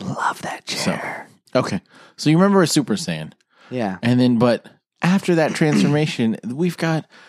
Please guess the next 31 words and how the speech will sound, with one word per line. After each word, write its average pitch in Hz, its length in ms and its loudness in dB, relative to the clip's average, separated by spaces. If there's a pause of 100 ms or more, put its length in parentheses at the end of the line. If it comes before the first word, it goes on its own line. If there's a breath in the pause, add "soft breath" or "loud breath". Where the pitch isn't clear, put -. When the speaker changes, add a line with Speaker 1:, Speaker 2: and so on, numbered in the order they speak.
(420 soft breath)
Speaker 2:
seven 190 440 2
thousand 170 400 2
more 156 180 2
episodes 143 580 -2
to - 100 -4
go. 165 380 -4
Speaker 1:
Mm. 117 300 2
Speaker 2:
So 95 180 2
we've 131 280 -2
got 175 240 0
to 180 80 2
have 156 260 2
something 147 420 0
else, 147 300 0
because 113 500 -2
if - 160 -6
you 117 120 -4
have 156 320 -2
a 117 100 -4
villain 131 420 2
that 104 220 2
always 127 540 0
gets - 260 -4
beat 110 320 -8
by 101 220 -2
Super - 400 -4
Saiyan, 87 460 -6 (520 soft breath)
Speaker 1:
That's 104 260 -2
boring. 110 520 2
Speaker 2:
boring. 113 1080 0
Speaker 1:
Mm. 98 300 2